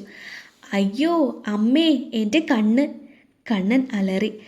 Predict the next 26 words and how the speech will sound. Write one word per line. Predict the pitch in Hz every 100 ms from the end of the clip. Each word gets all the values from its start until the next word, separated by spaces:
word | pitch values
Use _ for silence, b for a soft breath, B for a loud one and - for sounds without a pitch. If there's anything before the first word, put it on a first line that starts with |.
| B B _ _ -
അത് | 220 196 208
കണ്ട് | 262 254 262
അവൾ | 254 269
വേഗം | 233 202 233 254
ഷവറും | 247 208 190 226
തുറന്ന് | 262 254 254
വിട്ടുകൊണ്ട് | 262 247 254 262 254
പുറത്തേക്കോടി. | 262 208 196 - 254 - 190 202 - B B B B B _ _ _ _ - -
"എൻ്റെ | 220 226 311 311
പൊന്നു | 254 220 233 302
മോൻ | 277 294
സ്വയം | 294 220 208 247 311
സോപ്പ് | - 240 240 277
തേച്ച് | 285 285
കുളിച്ചാൽ | 311 226 202 262 269
മതി, | 220 196 - - 214
ഞാൻ | 214 254 262
അടുത്ത | 220 202 202
റൂമിൽ | 294 277 277
നിന്ന് | 285 285
കുളിച്ചോളാം." | 302 240 196 220 214 214 214 B B B B -
ഓടുന്നതിനിടയിൽ | 214 190 190 208 240 254 247 254 254
അവൾ | 196 214
വിളിച്ചു | 226 190 190 269
പറയാനും | 262 226 220 233 262
മറന്നില്ല. | 202 185 208 214